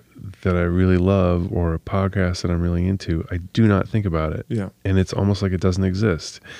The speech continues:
Speaker 1: And, um, and then, you know, the, if there's a lull or, or quiet in the, in the show or, or my mind wanders,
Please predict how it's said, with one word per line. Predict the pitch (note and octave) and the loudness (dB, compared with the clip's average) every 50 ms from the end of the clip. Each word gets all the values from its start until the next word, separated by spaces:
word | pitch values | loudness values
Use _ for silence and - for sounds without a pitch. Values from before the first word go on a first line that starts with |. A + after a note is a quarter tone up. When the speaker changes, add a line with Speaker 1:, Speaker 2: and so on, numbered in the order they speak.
| - - - - - - - - - - _ _ _ | -18 -18 -18 -18 -18 -18 -18 -20 -20 -20 _ _ _
Speaker 1:
And, | G2 F#2 F#2 F#2 F#2 F2+ F2+ F2+ F2 F2 - - - - - | 2 4 4 6 6 4 4 4 2 0 -2 -6 -14 -6 -2
um, | G2+ F#2 F2+ F2+ F2+ F2 E2+ F2 E2+ F2 - - - - _ _ _ _ _ _ _ | 0 0 2 2 2 2 2 0 -2 -4 -6 -8 -12 -18 _ _ _ _ _ _ _
and | G2 G2 G2 G2 | 0 2 4 4
then, | G2+ G2+ G2+ G2+ G2 G2 G2 F#2+ - - _ - | 6 6 6 6 6 4 4 2 0 -4 _ -4
you | G#2 | 0
know, | G2+ F#2 F2 E2+ F2 F#2 G2 G2 - - - _ - | 0 0 0 0 -2 -2 -4 -6 -10 -18 -20 _ -4
the, | F#2+ F#2+ F#2 F2+ F2+ F2 F2 F2 E2 - - _ _ _ _ _ _ _ - _ - _ _ _ | -2 0 0 0 0 -2 -2 -4 -6 -8 -10 _ _ _ _ _ _ _ -20 _ -20 _ _ _
if | - F#2+ F2 - - | -4 -4 -4 -2 -2
there's | F#2 F2+ F2+ E2+ | 0 0 2 2
a | F2+ E2+ | 0 0
lull | E2 E2 E2 F2+ F#2+ G2 G2 G2+ G2+ G2+ G2 G2 | 0 0 2 2 2 4 4 4 4 2 2 2
or, | F#2 F2 F2+ F#2 - - - | 0 0 -2 -4 -6 -8 -8
or | - F2 E2+ E2 D#2+ - - _ _ _ _ - | -6 -4 -4 -4 -4 -8 -10 _ _ _ _ -16
quiet | - - G2 G2 G2 G2 G2 G2 F#2+ - - - | -8 -4 -2 0 2 2 2 0 0 -2 -4 -4
in | F#2+ F2+ F2 | -2 -2 -2
the, | F2 F2 F2 E2+ E2+ - - | -2 -2 -2 -4 -6 -8 -6
in | F2+ F2 | -6 -4
the | F2 E2 | -4 -4
show | - - - - G2+ G2 G2 G2 G2 G2 | -6 -6 -2 -2 0 0 0 0 0 0
or, | F#2+ F2+ F2 E2+ - - - - - - - - - - - - - _ _ _ | -2 -2 -4 -4 -6 -10 -16 -20 -20 -20 -18 -18 -18 -18 -18 -20 -20 _ _ _
or | - F2 F2 F2 E2+ E2+ - - | -2 0 2 2 2 0 -2 -2
my | - F2+ F2+ F2+ | -2 0 0 2
mind | F2 F2 F2 F#2 F#2 F#2+ F#2+ F#2+ F#2+ F#2+ F#2 F2 - - - - | 2 2 2 4 4 4 4 4 2 2 0 -2 -6 -14 -16 -12
wanders, | - - - F#2 F#2+ F#2 F2+ F#2 F#2+ F#2+ G2 G2 G2 G2 G2 G2+ A2 - - | -10 -8 -4 0 2 2 4 4 4 2 2 2 0 0 -2 -4 -6 -8 -10